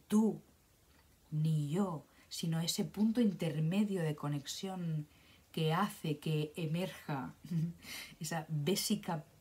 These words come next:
piscis <laughs> de la geometría sagrada, donde se genera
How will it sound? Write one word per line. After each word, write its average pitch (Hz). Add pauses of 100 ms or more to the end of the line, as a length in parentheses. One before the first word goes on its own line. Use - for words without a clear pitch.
piscis - (280)
<laughs> -
de 165
la 160
geometría 160
sagrada, 156 (380)
donde 160
se -
genera 151